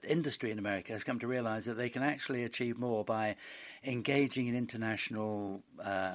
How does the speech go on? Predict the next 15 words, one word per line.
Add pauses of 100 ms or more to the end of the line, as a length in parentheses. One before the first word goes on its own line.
(160)
activities
and
work
and (320)
sharing
contracts.
And
now,
simply
because
of
the
sheer
pressure
on,